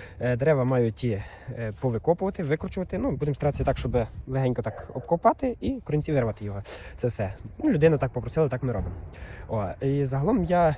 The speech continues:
е, різні сварочні там роботи, це все. Ну, але я не буду такого вам говорити на мові, я вам покажу на ділі. Е, щоб просто ви, ну... Будуть думати батько, хто ж, знаєте, що я так тільки чисто кажу, це все. Ну, але, е, діло таке, то, понімаєте, я от, е, купив бензопилу, і я зараз по людях, насправді,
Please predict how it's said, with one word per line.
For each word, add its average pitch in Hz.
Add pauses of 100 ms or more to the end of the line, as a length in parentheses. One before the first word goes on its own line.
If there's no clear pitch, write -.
(140)
е, 143
різні 156
сварочні 302
там 175
роботи, 156
це 147
все. 214
Ну, 220
але 202 (220)
я 170
не 175
буду 160
такого 151
вам 147
говорити 156
на 165
мові, 226
я 190
вам 185
покажу 151
на 156
ділі. 92 (540)
Е, 135
щоб 160
просто 160
ви, 151
ну... 143 (260)
Будуть 233
думати 156
батько, 143
хто 127
ж, 120
знаєте, 123
що 135
я 135
так 127
тільки 120
чисто 123
кажу, 170
це 117
все. 160
Ну, 147
але, 160 (440)
е, 135
діло 156
таке, 117
то, 131 (380)
понімаєте, 151
я 156
от, 131
е, 127
купив 147
бензопилу, 160
і 160
я 175
зараз 165 (160)
по 131
людях, 170
насправді, 120